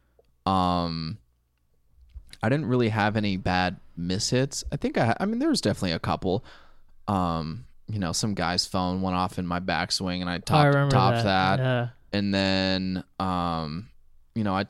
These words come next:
Speaker 1: I think I took a mulligan on nine going back to the clubhouse.
Speaker 2: Okay.
Speaker 1: 'Cause I just hit a dr-, I hit a draw, but then followed up with a great one, piped
Speaker 2: Yeah.
Speaker 1: it. But I mean, I, I had an insane drive on.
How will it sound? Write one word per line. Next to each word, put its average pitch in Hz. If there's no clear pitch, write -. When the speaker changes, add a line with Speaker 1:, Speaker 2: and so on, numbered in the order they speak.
Speaker 1:
I 123
think 156
I -
took 131
a -
mulligan 104
on 95
nine 95
going 95
back 90
to -
the 98
clubhouse. 107
Speaker 2:
Okay. 127
Speaker 1:
'Cause 98
I 95
just 95
hit 107
a 87
dr-, 92
I -
hit 107
a 98
draw, 90
but -
then 87
followed 95
up 90
with 104
a -
great 95
one, 82
piped 101
Speaker 2:
Yeah. 85
Speaker 1:
it. -
But 113
I 110
mean, 104
I, 117
I 170
had 165
an 101
insane 120
drive 101
on. 87